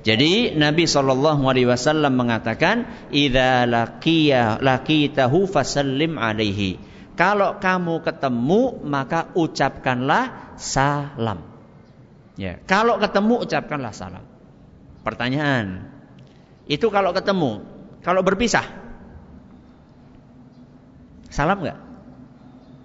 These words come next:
Nih sekarang ya, antum kan masuk ke masjid, ya, ketemu sama temennya, "Assalamualaikum," "Waalaikumsalam." Setelah selesai pengajian, masing-masing akan pulang.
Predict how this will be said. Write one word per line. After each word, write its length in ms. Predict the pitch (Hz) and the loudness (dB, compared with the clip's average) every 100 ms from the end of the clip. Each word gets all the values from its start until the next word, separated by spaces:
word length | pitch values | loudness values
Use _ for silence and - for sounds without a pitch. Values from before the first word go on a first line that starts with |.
| - - | -20 -8
Nih 160 | 135 139 | 0 0
sekarang 400 | 113 135 151 123 | 2 2 2 0
ya, 240 | 123 139 - | -2 -4 -6
antum 320 | 135 139 180 | -6 -2 0
kan 160 | 180 190 | 0 -2
masuk 400 | 170 - 165 156 | -2 -2 -4 -2
ke 20 | |
masjid, 380 | 139 - 151 147 - - - - - | -6 -2 -2 -2 -10 -20 -20 -20 -10
ya, 320 | 113 113 143 143 | -4 -2 -4 -6
ketemu 320 | 143 170 160 | -4 -2 0
sama 240 | 156 156 | 0 0
temennya, 480 | 156 160 160 139 113 | 0 0 0 -2 -4
"Assalamualaikum," 640 | 120 123 131 139 139 151 131 | -4 -2 -2 -2 -2 -2 0
"Waalaikumsalam." 720 | 117 117 123 117 113 113 101 101 - - - - | -2 -4 -6 -6 -4 -4 -6 -10 -16 -18 -20 -14
Setelah 400 | - 170 247 262 | -4 0 2 2
selesai 320 | 240 233 214 | 2 2 2
pengajian, 640 | 202 190 180 139 143 170 180 | 0 0 0 2 2 2 2
masing-masing 480 | 185 190 175 165 208 | 2 2 2 2 0
akan 400 | 170 185 269 381 - - - - - - - - - | 2 2 2 -4 -12 -16 -18 -20 -20 -20 -20 -20 0
pulang. 560 | 233 233 127 98 - | 2 4 2 -2 -6